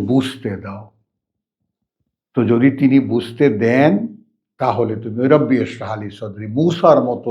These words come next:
লোক যে স্বয়ং জন্মের পর থেকে নিয়ে আল্লাহর তত্ত্বাবধানে লালিত পালিত, সে যখন বলছে, একটা আদেশ করেছেন, "যাও ফেরাউনের কাছে যাও", "রব্বি ইশরাহ লি সদরি", "প্রভু এটা কেমন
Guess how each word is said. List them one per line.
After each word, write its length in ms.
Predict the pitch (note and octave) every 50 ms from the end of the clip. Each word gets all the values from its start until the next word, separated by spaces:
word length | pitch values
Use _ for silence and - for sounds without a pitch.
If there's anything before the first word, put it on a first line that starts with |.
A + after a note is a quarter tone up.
| A2 G#2+
লোক 180 | A2+ A2 G#2+ G#2+ A2 - - _ _ _ _ _ _ _ _ A#2+
যে 60 | A2+
স্বয়ং 360 | - - B2 A#2+ A#2+ A#2 A2+ A2+ A2
জন্মের 360 | G2 A#2 A#2 A2+ A2+ A#2 A2+ - A2+
পর 100 | A#2 A#2 - - -
থেকে 160 | B2 - A#2 A2
নিয়ে 160 | A2+ A2+ G#2+
আল্লাহর 260 | A2 A2 A2 G#2+ -
তত্ত্বাবধানে 680 | A#2+ A2+ - - - A2 G#2+ G#2+ G#2+ G#2 A2+ B2 C3 C#3+ D#3+ - - - - _ _ _ _ _
লালিত 360 | G#2+ A2 A2 G#2+ G#2 G#2 - A2+
পালিত, 400 | G#2 - G2+ G2 G2+ G2+ G2+ - - - _ _ _ _ _ _ _ _ _ _ _ _ _ _ _ _ _ _ _ _ _ _ -
সে 140 | - D3+ C#3+ C3
যখন 220 | C3 A#2 B2 B2 A#2 G#2+
বলছে, 200 | A#2+ A2 A2 - C3
একটা 180 | A2 - A2 G2+ G#2
আদেশ 160 | G#2+ A#2+ A#2 -
করেছেন, 320 | - C3+ B2+ B2+ C3+ D#3 C#3
"যাও 160 | B2+ A#2+ A2 G#2+
ফেরাউনের 400 | - A2 G#2+ G#2+ G#2 G#2 G2+ G2+
কাছে 160 | G#2+ G2+ G#2 G2+
যাও", 140 | G#2 - _ _ _ _ _ _ _ _ _ -
"রব্বি 220 | A#2 G#2+ G2 G#2
ইশরাহ 280 | G#2 - - - - G#2+ G#2+
লি 100 | G#2+ G#2 G2
সদরি", 320 | - - G2+ G2 G2 A2 G#2
"প্রভু 200 | B2+ C3+ C3+ B2 B2+
এটা 180 | B2 - B2
কেমন 280 | - A#2 A2+ A2 G#2+